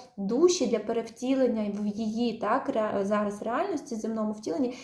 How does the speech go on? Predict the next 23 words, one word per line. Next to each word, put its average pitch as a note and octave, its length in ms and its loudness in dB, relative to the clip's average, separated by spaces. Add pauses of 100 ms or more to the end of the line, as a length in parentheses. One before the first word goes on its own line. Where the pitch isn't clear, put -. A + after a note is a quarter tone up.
щоб G#3 160 -6
вона A#3+ 180 2
ще C4 300 2
привела A3+ 480 2
діток A3+ 460 -4
на G3+ 120 -6
землю. G3+ 420 -2 (300)
І A3+ 80 -2
навіть C4 380 4
її A#3+ 260 4
майбутній A#3 680 2
чоловік, B3+ 440 2
який A#3+ 220 -2
вже G#3+ 440 4
з - 20 -2
нею G#3+ 280 0
був G#3+ 200 0
в G3+ 40 -2
зв'язці, A3 760 -2
тобто B3 240 0
енергія A#3+ 480 2
вже G#3+ 240 0
підтягнулася, A#3 760 -2